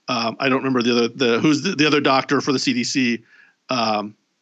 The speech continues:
the guy with the Amish beard. <laughs> I can't, I can't, forgot his name. I just spaced his name.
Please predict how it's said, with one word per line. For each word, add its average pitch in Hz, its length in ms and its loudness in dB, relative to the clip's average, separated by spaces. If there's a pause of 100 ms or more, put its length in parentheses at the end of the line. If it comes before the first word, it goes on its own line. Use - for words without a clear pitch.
the 143 80 -2
guy 135 120 2
with 131 100 0
the 147 80 0
Amish 117 300 -2
beard. 110 340 -4
<laughs> - 40 -12
I - 960 -2
can't, - 500 -6 (100)
I 233 100 0
can't, 233 220 0
forgot 190 280 2
his 170 140 -2
name. 160 200 0
I 147 80 0
just 147 140 -10
spaced 156 280 -4
his 135 120 -14
name. 123 200 -10